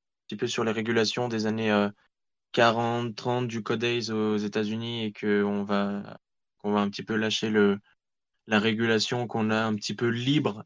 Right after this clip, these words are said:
et autorégulation dans le sens où c'est juste, euh, des régulations, euh, des avertissements et pas de la censure. Et j'ai l'impression que on tend un petit peu à,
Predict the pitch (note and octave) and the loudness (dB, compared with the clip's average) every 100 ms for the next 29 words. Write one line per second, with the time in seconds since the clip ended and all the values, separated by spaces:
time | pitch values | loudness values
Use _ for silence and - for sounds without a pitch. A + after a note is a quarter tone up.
0 | - G#2+ G2+ B2+ A#2+ C3 B2+ B2 A#2 A2 | -4 -2 0 0 0 2 2 2 -2 -2
1 | A#2 A2+ G#2+ B2+ A#2 G#2 A#2+ A2 G#2+ G#2+ | -2 -2 -4 -6 -6 -6 -8 -10 -10 -6
2 | G#2 A2+ A2 G#2+ G#2 G2+ G2+ G#2 G#2 G#2+ | -6 -6 -6 -2 0 0 -2 -2 -2 -2
3 | G#2 G2+ A2+ A2+ G#2 G2 G2 - _ _ | -2 -2 -6 -2 0 0 -2 -8 _ _
4 | - A2 G#2+ A2+ A#2+ - B2+ G#2+ C3 C3 | -4 0 4 6 4 2 -2 0 2 0
5 | C3 _ A2 G#2 A#2+ A2+ A2 A2 A2 A2 | -2 _ -6 -2 0 0 -2 -2 -6 -4
6 | G#2+ G2 G2+ G#2 G#2 G#2+ B2 A2 A2 G2+ | -4 -2 -2 -2 -2 -6 -6 -2 0 0
7 | - _ _ _ - G#2 G2+ B2 B2 A#2+ | -2 _ _ _ -6 -2 0 0 0 0
8 | G#2 G#2+ B2 B2 A2 G#2 G2+ G2 | -4 -2 0 2 2 2 2 0